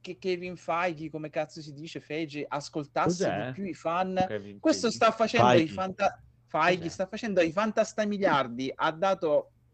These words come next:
Speaker 1: fondamentalmente dignità a, al genere, perché, e soprattutto sta spingendo avanti i cinema che sono vuoti.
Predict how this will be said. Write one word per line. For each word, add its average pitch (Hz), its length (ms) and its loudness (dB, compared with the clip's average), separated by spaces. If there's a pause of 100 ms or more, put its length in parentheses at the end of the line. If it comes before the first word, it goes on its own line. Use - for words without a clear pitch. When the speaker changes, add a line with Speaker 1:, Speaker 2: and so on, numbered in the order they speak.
(200)
Speaker 1:
fondamentalmente 208 1000 0 (120)
dignità 147 680 0 (760)
a, 117 520 -4
al 123 200 0
genere, 110 680 -2
perché, - 540 -6
e 135 140 -4
soprattutto 143 640 -4
sta - 120 -16
spingendo 139 480 -8
avanti 135 300 -4
i 117 60 -10
cinema 107 580 -8
che - 80 -20
sono 123 340 -8
vuoti. 143 640 2